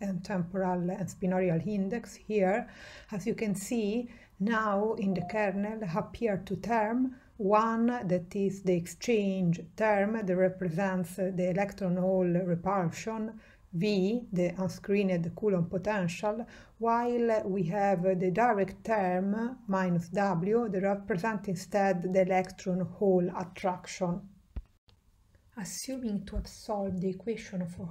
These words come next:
L, the connection with the electric response and then with the spectra is immediate after a contraction of indices,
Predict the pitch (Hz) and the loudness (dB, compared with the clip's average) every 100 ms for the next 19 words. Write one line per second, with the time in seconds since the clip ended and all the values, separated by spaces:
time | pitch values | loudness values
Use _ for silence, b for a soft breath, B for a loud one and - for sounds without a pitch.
0 | 220 220 196 214 233 - b b b b | -4 -2 -2 -6 -10 -16 b b b b
1 | b _ _ 185 170 196 214 233 - - | b _ _ -12 -6 -4 -4 -6 -12 -8
2 | 190 185 175 180 185 190 233 - 180 175 | -4 -4 -4 -6 -6 -8 -10 -8 -4 -2
3 | 214 214 - 190 185 170 - 190 180 185 | -4 -8 -14 -8 -6 -6 -8 -12 -4 -2
4 | 180 208 214 196 180 180 165 175 - - | -2 -4 -6 -4 -4 -2 -4 -4 -12 -12
5 | 233 233 - 190 185 208 175 226 190 175 | -10 -10 -10 -8 -8 -8 -6 -2 0 0
6 | 185 208 220 220 - _ - 208 - - | -2 -4 -8 -12 -20 _ -10 -10 -10 -8
7 | 190 185 170 180 170 196 - - 170 170 | -6 -6 -4 -4 -4 -8 -10 -2 0 0
8 | 214 196 165 - 196 196 - | -2 -2 -2 -4 -10 -12 -14